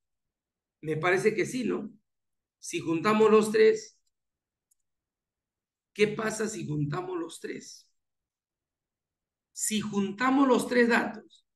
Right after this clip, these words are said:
¿se podría o no se podría? Claro. Del primer dato, del primer dato, ya sé que N es tres. Del primer dato, N es tres.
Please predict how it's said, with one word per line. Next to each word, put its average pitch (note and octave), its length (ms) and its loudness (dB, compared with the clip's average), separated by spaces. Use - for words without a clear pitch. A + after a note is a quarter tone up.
¿se - 240 -4
podría A#3+ 400 2
o B3+ 60 4
no B3 80 4
se A3+ 140 -2
podría? G3+ 440 -2
Claro. D#3+ 600 -4
Del C#4 240 4
primer B3+ 360 4
dato, A#3 600 0
del G#3 240 4
primer G#3 360 2
dato, - 480 -2
ya E3+ 220 0
sé F3+ 240 0
que E3 300 2
N D#3+ 300 -2
es - 200 -10
tres. - 500 -2
Del D#3+ 180 -4
primer F3+ 300 0
dato, A3+ 400 0
N F3 240 0
es D3 160 -2
tres. - 460 -8